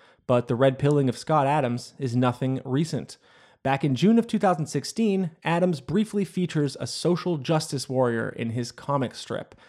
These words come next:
And we're gonna try to read this for you. I'll explain what's happening, and you two will, will act as the two voices. So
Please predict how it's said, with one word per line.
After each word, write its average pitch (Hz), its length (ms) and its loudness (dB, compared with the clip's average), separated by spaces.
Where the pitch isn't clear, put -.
And - 160 -12
we're - 80 -10
gonna 117 140 -8
try 131 240 0
to 127 200 0
read 190 220 4
this 190 160 2
for 175 160 2
you. 170 160 6
I'll 127 120 6
explain 156 360 0
what's 143 160 0
happening, 127 420 0
and 117 160 0
you 127 80 0
two 127 240 -2
will, 117 280 -2
will 120 180 -6
act 117 240 -8
as 120 80 -12
the 120 80 -10
two 117 200 -6
voices. 113 380 -6
So 123 280 2